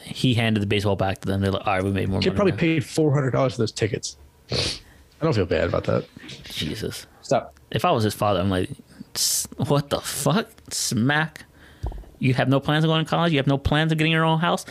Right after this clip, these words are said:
Speaker 1: Smack." He
Speaker 2: Oh,
Speaker 1: would've
Speaker 2: that's
Speaker 1: been
Speaker 2: right.
Speaker 1: good.
Speaker 2: Yeah, Yankees gotta pay my house off, and then, um,
Speaker 1: <laughs>
Speaker 2: and then also give me money for a new one.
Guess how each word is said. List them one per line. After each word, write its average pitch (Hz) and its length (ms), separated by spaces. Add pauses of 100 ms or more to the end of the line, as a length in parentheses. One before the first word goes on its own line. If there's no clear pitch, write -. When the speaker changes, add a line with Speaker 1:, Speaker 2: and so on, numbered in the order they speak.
(100)
Speaker 1:
Smack." 170 800 (640)
He - 160
Speaker 2:
Oh, - 40
Speaker 1:
would've 117 200
Speaker 2:
that's 107 40
Speaker 1:
been 147 180
Speaker 2:
right. 131 80
Speaker 1:
good. - 60 (120)
Speaker 2:
Yeah, 139 140
Yankees 143 180
gotta 143 140
pay 131 180
my 110 140
house 101 320
off, 101 420
and 98 180
then, 92 200
um, 87 440
Speaker 1:
<laughs> - 80
Speaker 2:
and 147 120 (480)
then 101 240
also 98 240
give 107 160
me 104 40
money 95 200
for 90 160
a - 20
new 87 140
one. 85 160